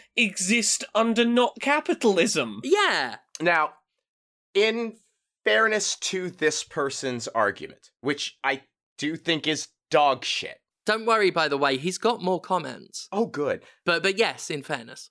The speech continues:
Speaker 3: I, I've started producing, um, a live stream called Red Planet,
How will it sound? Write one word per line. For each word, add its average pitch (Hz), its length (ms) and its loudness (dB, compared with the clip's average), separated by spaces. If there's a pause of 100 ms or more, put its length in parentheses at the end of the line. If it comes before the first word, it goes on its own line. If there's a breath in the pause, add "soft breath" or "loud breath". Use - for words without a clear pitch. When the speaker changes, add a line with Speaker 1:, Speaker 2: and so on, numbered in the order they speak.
(120)
Speaker 3:
I, 180 200 2
I've 185 160 0
started 208 400 0
producing, 131 800 -4
um, 101 420 2
a 113 60 -2
live 107 220 0
stream 98 300 -8
called 92 320 -8
Red 90 180 -6
Planet, 98 440 -4